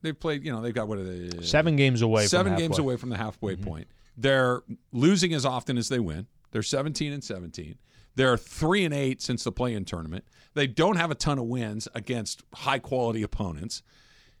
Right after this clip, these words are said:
Speaker 1: And I think it's just a function of this is a team that was supposed to be in the top half of the conference. It's not. This is a team that has their two best players playing great basketball and playing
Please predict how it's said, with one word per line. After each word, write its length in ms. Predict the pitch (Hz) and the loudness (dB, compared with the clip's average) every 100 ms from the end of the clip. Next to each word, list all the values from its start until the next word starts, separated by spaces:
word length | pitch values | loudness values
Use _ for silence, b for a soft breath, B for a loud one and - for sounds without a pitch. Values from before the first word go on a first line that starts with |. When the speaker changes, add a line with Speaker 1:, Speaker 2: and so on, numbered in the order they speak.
| _ - | _ -2
Speaker 1:
And 180 | 156 165 | 0 2
I 60 | |
think 240 | 156 202 208 | 0 0 0
it's 160 | - | -2
just 320 | - 180 - - 151 | 0 0 0 -6 -4
a 280 | 143 135 - _ _ - - _ _ _ _ _ | -2 -4 -8 _ _ -20 -20 _ _ _ _ _
function 680 | - 180 254 - 127 123 131 | -2 0 0 -2 -2 -2 -2
of 280 | 139 127 104 - _ _ | -2 -2 -2 -12 _ _
this 200 | 131 185 | 2 2
is 100 | 226 | 2
a 80 | 208 | -4
team 240 | - 175 165 | 0 0 0
that 60 | |
was 120 | 165 | -2
supposed 340 | - - 160 151 | -2 2 2 2
to 60 | |
be 100 | 147 151 | -2 -4
in 80 | |
the 80 | 135 | -6
top 300 | - 139 143 | -4 -4 -4
half 220 | 135 131 | -6 -8
of 60 | 151 | -8
the 60 | 147 | -8
conference. 460 | 117 98 110 110 - | -6 -8 -8 -12 -8
It's 220 | 104 - | -6 -4
not. 460 | 104 113 107 80 - _ _ _ 139 | -4 -2 -4 -6 -12 _ _ _ 0
This 140 | 185 | 0
is 60 | 254 | 0
a 80 | |
team 180 | 196 214 | -2 -2
that 100 | 175 | -2
has 180 | 151 151 | -2 -2
their 100 | 131 | -2
two 240 | - - 233 | 2 2 4
best 280 | 180 - | 2 2
players 320 | - 190 131 - | 2 2 2 0
playing 360 | - 214 87 - | 0 0 -4 -8
great 420 | 120 120 180 202 | -4 2 2 2
basketball 680 | 135 160 196 - - 107 110 - | 0 0 0 -2 -2 -2 -2 -4
and 120 | - | -2
playing 380 | - 214 220 | 0 2 2